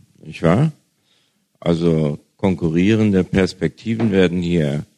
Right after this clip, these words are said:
artikuliert, ohne dass man sich die Köpfe einschlägt. Das ist ja auch schon mal was. Also es ist zivilisiert. Und was ich mir wünsche, wenn ich jetzt diese Diskussion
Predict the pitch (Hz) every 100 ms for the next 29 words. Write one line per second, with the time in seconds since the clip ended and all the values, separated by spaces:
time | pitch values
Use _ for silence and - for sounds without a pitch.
0 | _ _ _ _ _ _ _ - 87 -
1 | 87 - 80 78 123 180 180 - - _
2 | _ _ _ _ _ _ _ _ _ _
3 | _ _ 90 90 85 82 - 85 78 80
4 | - 69 101 - - - 127 - 151 160
5 | 156 - - _ _ _ _ _ _ 87
6 | 85 80 - 67 87 - 131 127 123 127
7 | 156 - - 85 85 82 80 - - 113
8 | 92 90 85 82 92 151 - - _ _
9 | _ _ _ _ _ _ _ _ _ _
10 | _ _ _ _ _ 110 101 113 127 139
11 | - 113 107 98 123 190 - 185 180 180
12 | 165 _ _ _ _ _ _ _ 104 113
13 | 113 110 113 107 - - 107 104 104 82
14 | - 110 - 104 90 110 113 139 151 143